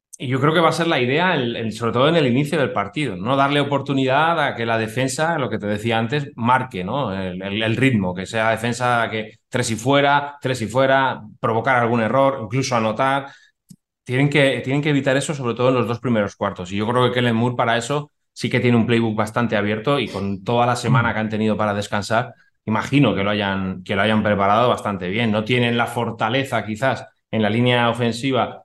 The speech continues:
Speaker 1: sobre todo en el juego de carrera, con los, con los tight ends, bloqueando y demás, que tiene San Francisco,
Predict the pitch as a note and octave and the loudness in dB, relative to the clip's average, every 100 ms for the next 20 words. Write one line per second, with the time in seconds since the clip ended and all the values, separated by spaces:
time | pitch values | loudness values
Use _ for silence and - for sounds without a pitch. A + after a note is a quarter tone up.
0 | _ _ A2 G#2 A#2+ B2 B2 A#2 A2+ A2 | _ _ -8 -2 2 2 2 0 0 0
1 | G#2 B2+ C3+ B2 G2+ G2 G2 - - F#2+ | -2 0 0 0 -2 -4 -6 -10 -6 -6
2 | G2 G2 F#2+ C3 B2 G#2+ G#2+ G#2+ A2 A2+ | -6 -6 0 2 2 0 -2 0 0 0
3 | A2 B2+ G#2+ F#2+ A2+ B2 A2 A#2 G2 C3+ | 0 0 -4 -4 -4 -2 -2 -2 0 -2
4 | C#3 D3 D3 | 0 -4 -6